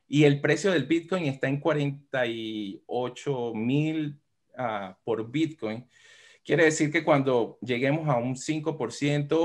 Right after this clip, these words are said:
o a un tres por ciento de la población mundial, ¿qué precio tendrá? Es por eso que para mí, para mí es una inversión. Estamos en el principio del, del, de la época de, del, del Bitcoin y muchas compañías grandes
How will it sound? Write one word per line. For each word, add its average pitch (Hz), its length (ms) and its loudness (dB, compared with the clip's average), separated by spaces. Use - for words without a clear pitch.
o 117 160 -2
a 117 80 0
un 135 260 -4
tres 143 200 0
por 143 180 -4
ciento 139 440 -4
de 131 60 -2
la 113 160 -4
población 110 440 -4
mundial, 127 560 0
¿qué 135 120 2
precio 127 380 -4
tendrá? 104 480 -4
Es 123 120 2
por 165 160 6
eso 165 260 4
que 147 360 6
para 131 200 4
mí, 160 460 2
para 131 220 2
mí 143 200 2
es 160 120 0
una 156 200 4
inversión. 123 800 2
Estamos 139 480 2
en 160 120 2
el 131 140 2
principio 151 680 -2
del, 131 280 0
del, 113 300 -4
de 113 100 0
la 110 180 2
época 143 460 0
de, 110 300 -2
del, 101 320 -10
del 101 200 -6
Bitcoin 147 600 -4
y 131 400 0
muchas 160 340 0
compañías 156 480 2
grandes 165 500 2